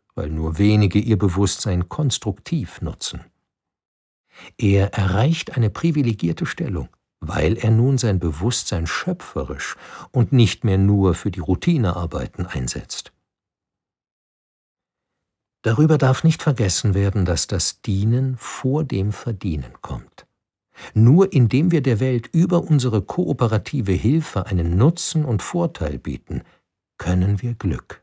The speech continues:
zurückerhalten. Solange sie uns kein Glück bringen, sind Geld und Ruhm nur Ersatzbefriedigungen. Erst Nutzen bieten und kooperative Hilfsbereitschaft bringen wahren Erfolg.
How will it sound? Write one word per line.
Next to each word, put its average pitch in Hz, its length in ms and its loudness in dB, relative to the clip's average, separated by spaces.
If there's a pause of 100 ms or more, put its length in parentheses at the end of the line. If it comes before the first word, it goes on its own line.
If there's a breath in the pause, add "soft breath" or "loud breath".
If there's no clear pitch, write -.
zurückerhalten. - 920 -6 (1160 loud breath)
Solange 113 500 4
sie 117 120 4
uns 110 260 0
kein 151 320 2
Glück 101 320 0
bringen, 87 420 0
sind 87 320 0
Geld 120 340 2
und 95 280 0
Ruhm 113 360 0 (220)
nur 104 360 2
Ersatzbefriedigungen. - 1200 -6 (1040 loud breath)
Erst 101 400 2
Nutzen 113 640 2
bieten 87 400 -2
und 110 260 -4
kooperative 131 880 -2
Hilfsbereitschaft 85 1160 -4 (340)
bringen 71 320 -4
wahren 87 320 -2
Erfolg. 85 580 -8